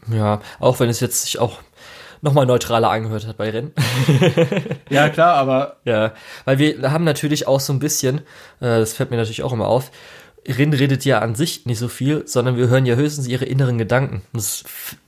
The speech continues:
Speaker 1: tut das
Speaker 2: Mhm.
Speaker 1: Ganze ja ein bisschen so verschieben, dass man denkt, dass sie viel redet, aber das finde ich darum echt gut dargestellt. Das mag ich sehr, sehr gerne. Das bringt halt für dieses, äh,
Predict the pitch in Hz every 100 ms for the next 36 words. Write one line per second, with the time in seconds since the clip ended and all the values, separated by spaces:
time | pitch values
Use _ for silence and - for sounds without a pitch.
0 | _ 156 139 123 123 131 120 117 135 127
1 | 110 117 - 135 113 110 107 104 - 135
2 | 117 - - 104 104 107 113 - 107 104
3 | - - - - - 151 135 120 123 123
4 | - _ 151 151 - 180 170 - 131 139
5 | 113 - 107 104 - _ _ - - -
6 | - - - 135 127 123 123 135 123 120
7 | 120 117 110 - 165 170 156 143 139 -
8 | 139 151 139 143 135 135 131 127 - 120
9 | 123 117 113 113